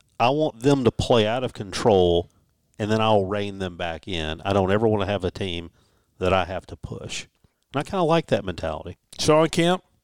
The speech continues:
Speaker 1: Yes, he was a machine.
Speaker 2: Det-,
Speaker 1: From
Speaker 2: Detlef Schrempf?
Speaker 1: Yeah.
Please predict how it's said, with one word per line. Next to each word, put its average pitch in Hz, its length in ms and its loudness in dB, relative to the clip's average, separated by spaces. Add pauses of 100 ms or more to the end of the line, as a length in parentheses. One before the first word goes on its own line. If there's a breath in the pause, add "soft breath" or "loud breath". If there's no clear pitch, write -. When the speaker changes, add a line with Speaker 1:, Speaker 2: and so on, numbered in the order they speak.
(680)
Speaker 1:
Yes, 85 440 -4 (100)
he 117 120 -2
was 131 120 -4
a 104 40 -14
machine. 107 420 -14 (300)
Speaker 2:
Det-, - 0 -
Speaker 1:
From 139 340 0 (220)
Speaker 2:
Detlef 147 320 2
Schrempf? - 540 -4 (1500)
Speaker 1:
Yeah. 104 300 -2